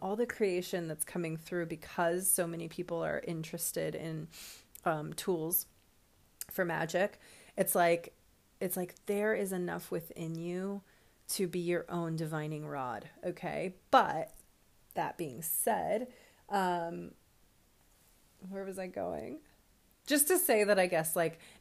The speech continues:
now having taught tarot and then, like, using tarot so much to read for other people, like, I use tarot a lot in, in everything. I'm, I'm touching my cards daily. And some days, you know what? I need a vacation. Just like,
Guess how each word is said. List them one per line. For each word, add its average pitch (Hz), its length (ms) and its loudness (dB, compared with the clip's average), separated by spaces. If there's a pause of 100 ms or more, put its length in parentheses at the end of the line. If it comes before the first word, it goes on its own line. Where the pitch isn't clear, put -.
now 190 300 4
having 190 300 2
taught 160 400 0
tarot 165 560 6
and 165 140 0
then, 160 180 -2
like, 156 220 -4
using 175 340 2
tarot 160 320 4
so 165 160 0
much 156 280 -2
to 190 140 2
read 170 260 -2
for - 120 -6
other 170 200 2
people, 170 340 0
like, 160 240 0
I 247 100 2
use 349 180 2
tarot 160 340 8
a 160 40 6
lot 151 500 4 (400)
in, 175 320 0
in 175 200 -2
everything. 160 840 0
I'm, 170 240 0
I'm 175 140 0
touching 185 360 0
my 175 120 0
cards 180 420 2
daily. 185 520 8 (320)
And 226 200 4
some 254 260 6
days, 349 340 4
you 269 100 4
know 254 160 2
what? 311 400 0 (420)
I 220 160 10
need 269 200 6
a 294 60 6
vacation. 262 760 0
Just 202 200 0
like, 226 300 4